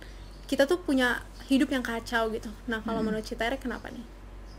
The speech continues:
Speaker 2: Ini based on experience ya. Kalau aku
Speaker 1: Mm-mm.
Speaker 2: sharing, aku senangnya based on pengalaman aku ya.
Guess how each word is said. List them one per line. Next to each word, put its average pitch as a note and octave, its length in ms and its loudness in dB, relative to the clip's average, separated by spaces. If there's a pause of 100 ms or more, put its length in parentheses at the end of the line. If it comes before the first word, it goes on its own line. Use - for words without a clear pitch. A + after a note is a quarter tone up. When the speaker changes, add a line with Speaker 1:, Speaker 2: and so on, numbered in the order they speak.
(420)
Speaker 2:
Ini C4+ 260 6
based G3+ 460 6
on F#3+ 240 6
experience G3+ 640 2
ya. F3 80 2
Kalau F3+ 240 0
aku C4 240 6
Speaker 1:
Mm-mm. A#3 80 -2
Speaker 2:
sharing, A3 240 6
aku A#3+ 240 0
senangnya A3 320 -2
based F#3 320 0
on G3+ 80 2
pengalaman F3+ 480 0
aku F#3+ 240 0
ya. F#3 80 0